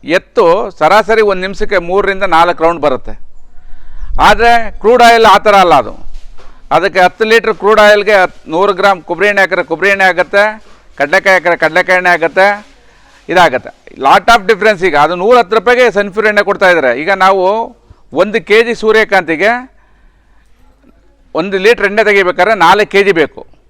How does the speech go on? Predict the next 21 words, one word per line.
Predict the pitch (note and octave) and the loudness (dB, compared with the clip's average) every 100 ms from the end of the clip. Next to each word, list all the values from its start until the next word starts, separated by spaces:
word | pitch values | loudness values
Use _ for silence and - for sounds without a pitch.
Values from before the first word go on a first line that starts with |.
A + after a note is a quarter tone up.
| _ - | _ -10
ಹುಚ್ಚೆಳ್ಳಾಗಿರ್ಬೋದು, | D#3+ - G#3+ G3+ G3+ G3 G3+ G#3+ | -8 0 2 4 2 0 0 2
ಎಳ್ಳಾಗಿರ್ಬೋದು, | F#3 F3+ G3+ G3+ F#3+ F#3 G3 G3 A#3 C#4 - _ _ _ _ _ - | 2 2 2 2 0 -2 -2 0 0 0 -8 _ _ _ _ _ -2
ಆ, | D#3 D3+ | 2 4
ಈ, | D3 D#3 | 2 2
ಆ, | D#3 D3 C#3 C3+ C3 B2 B2 B2 | 2 2 4 4 2 0 -2 -6
ಸೂರ್ಯಕಾಂತಿ | - A#3+ A#3 G#3 F#3+ | 0 2 4 2 2
ಆಗಿರ್ಬೋದು, | F#3 D#3 B2 G2+ - - - B2 | 2 2 -2 -6 -12 -20 -18 -4
ಒಂದು | F3 G#3+ | -2 0
ಲೀಟ್ರಿಗೆ, | G3+ G#3+ D#3+ A#2 - - _ - - - - | 2 0 0 -8 -14 -20 _ -20 -20 -20 -8
ಒಂದು | E3+ A3 A#3 | -4 -4 -2
ಲೀಟ್ರಿಗೆ | A#3 B3 B3+ | 0 0 2
ನಾಲ್ಕು | G#3 G#3 G3+ | 2 2 0
ಕೆ | G#3 | 0
ಜಿ | |
ಬೇಕೇ | F#3 E3+ D3 | 2 0 0
ಬೇಕು. | A#2+ - - - - - | -2 -6 -12 -16 -6 -4
ಅದರ | F3 G#3+ G3 F#3+ F#3 F3+ E3+ E3 | 0 2 4 4 4 4 4 4
ರೈಟ್ | D#3+ A#3 A#3 | 4 2 2
ಲೆಕ್ಕ | A#3 A3+ | 0 2
ಹಾಕಿದಾಗ | G#3 G#3 G#3+ | 2 2 0
ನಾವು | G#3 G#3 | 2 2